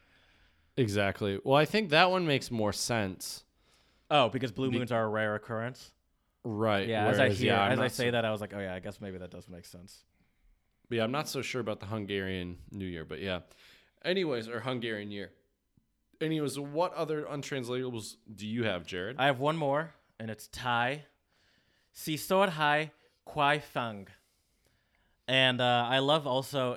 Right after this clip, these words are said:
Speaker 2: I mean, I, and it's so funny 'cause in my notes, I'll also put not only, like, you know, the Roman letters, but I'll put what the characters are if they're different.
Speaker 1: Mm-hmm.
Speaker 2: And, like,
Speaker 1: Mm-hmm.
Speaker 2: it's for no one. No one's gonna see my notes.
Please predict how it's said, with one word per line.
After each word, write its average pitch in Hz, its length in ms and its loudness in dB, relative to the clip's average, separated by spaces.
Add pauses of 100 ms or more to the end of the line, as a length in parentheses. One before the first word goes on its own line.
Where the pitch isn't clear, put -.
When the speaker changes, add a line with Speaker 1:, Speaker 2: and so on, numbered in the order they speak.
Speaker 2:
I 139 120 0
mean, 139 180 2
I, 131 140 0
and 131 180 -2
it's 123 160 -4
so 131 140 2
funny 120 260 0
'cause 117 160 -6
in 120 80 0
my 117 160 2
notes, 120 300 -2
I'll 117 100 0
also 110 300 -4
put 117 260 -6 (100)
not 131 220 2
only, 127 240 -2
like, 110 380 -4
you 123 120 -8
know, 110 140 -2
the 98 420 -4
Roman 120 320 -2
letters, 131 300 -2
but 117 140 -2
I'll 117 80 0
put 120 280 -6
what 110 180 -6
the - 40 -18
characters 117 420 -6
are 127 120 0
if 117 60 -10
they're 110 100 -6
different. 131 400 -6 (120)
Speaker 1:
Mm-hmm. 90 260 -10 (180)
Speaker 2:
And, 135 100 -2
like, 127 120 0
Speaker 1:
Mm-hmm. 104 80 -2
Speaker 2:
it's 123 80 -8
for 143 120 -4
no 113 160 -2
one. 95 160 -4
No 110 80 -6
one's 117 140 -6
gonna 110 160 -8
see - 100 -14
my 92 160 -10
notes. 90 400 -10